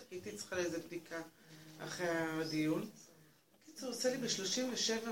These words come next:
שקל נסיעה חופשית בכל... משהו הזוי, כאילו, ברמות שאתה, "טוב, בסדר, קח", כאילו, זה היה משהו שלא הבנ-, זה הלך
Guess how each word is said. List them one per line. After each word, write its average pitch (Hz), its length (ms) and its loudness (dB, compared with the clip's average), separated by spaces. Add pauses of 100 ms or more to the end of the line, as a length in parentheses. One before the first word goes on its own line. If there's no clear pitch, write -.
(140)
שקל 220 480 0 (180)
נסיעה 214 360 -2
חופשית 233 500 -2
בכל... - 300 4 (600)
משהו 311 360 12
הזוי, 269 640 12
כאילו, 277 240 8
ברמות 233 440 12
שאתה, 254 240 8 (760)
"טוב, 381 280 -2
בסדר, 277 500 4 (160)
קח", 277 360 -2
כאילו, 196 320 0
זה 180 140 4
היה 294 120 8
משהו 302 300 8
שלא 208 240 4
הבנ-, 233 300 4 (460)
זה 208 100 0
הלך 233 140 4